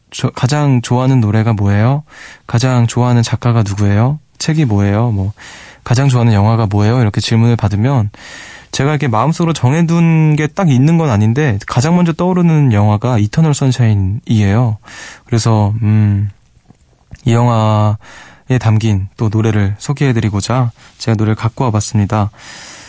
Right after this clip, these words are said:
저는 정말 거의 열 번 가까이 본 것 같아요. 근데 볼 때마다 또 새롭고, 어, 그때는 보지 못했던 어떤 단서들을 또 찾게 되는,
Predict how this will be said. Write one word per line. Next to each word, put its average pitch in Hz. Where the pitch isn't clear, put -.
저는 175
정말 151
거의 147
열 110
번 240
가까이 127
본 113
것 127
같아요. 101
근데 143
볼 135
때마다 160
또 143
새롭고, 170
어, 113
그때는 139
보지 131
못했던 120
어떤 104
단서들을 135
또 135
찾게 -
되는, 135